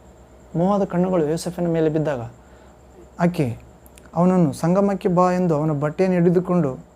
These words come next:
ಪಾಪ ಮಾಡಲು ಪ್ರೇರೇಪಿಸುತ್ತಾಳೆ. ಆ, ಆಗ ಅವನು ತನ್ನ ಬಟ್ಟೆಯನ್ನು ಆಕೆಯ ಕೈಯಲ್ಲಿ ಬಿಟ್ಟು ತಪ್ಪಿಸಿಕೊಂಡು ಹೋಗುತ್ತಾನೆ ಪ್ರಿಯರೇ. ಹೌದು, ಆದ್ದರಿಂದ ನಂತರ, ಆ, ತನ್ನ ಗಂಡ ಬಂದ ಮೇಲೆ, "ಈತನು ನನ್ನ ತಪ್-, ನನ್ನೊಂದಿಗೆ ಪಾಪ ಮಾಡಲು ಬಂದಿದ್ದ,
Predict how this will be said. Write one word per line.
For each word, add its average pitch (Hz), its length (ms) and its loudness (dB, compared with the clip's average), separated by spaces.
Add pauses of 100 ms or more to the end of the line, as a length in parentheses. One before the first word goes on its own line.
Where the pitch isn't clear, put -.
ಪಾಪ 175 200 -2
ಮಾಡಲು 180 380 0
ಪ್ರೇರೇಪಿಸುತ್ತಾಳೆ. 175 880 -2 (440)
ಆ, 147 140 -4 (300)
ಆಗ 175 200 4 (400)
ಅವನು 175 260 4
ತನ್ನ 170 220 0
ಬಟ್ಟೆಯನ್ನು 208 520 2
ಆಕೆಯ 196 320 0
ಕೈಯಲ್ಲಿ 214 360 4
ಬಿಟ್ಟು 196 300 -2
ತಪ್ಪಿಸಿಕೊಂಡು 180 560 -2
ಹೋಗುತ್ತಾನೆ 151 340 -2
ಪ್ರಿಯರೇ. 120 300 -10 (360)
ಹೌದು, 123 180 -10 (680)
ಆದ್ದರಿಂದ 151 420 0 (680)
ನಂತರ, 151 440 -2 (580)
ಆ, 120 260 -10 (260)
ತನ್ನ 139 220 -4
ಗಂಡ 147 220 0
ಬಂದ 151 260 0
ಮೇಲೆ, 147 300 -4 (340)
"ಈತನು 156 300 -2
ನನ್ನ 147 200 -2 (200)
ತಪ್-, - 160 -8 (320)
ನನ್ನೊಂದಿಗೆ 170 360 0
ಪಾಪ 175 180 -2
ಮಾಡಲು 196 380 0
ಬಂದಿದ್ದ, 196 340 0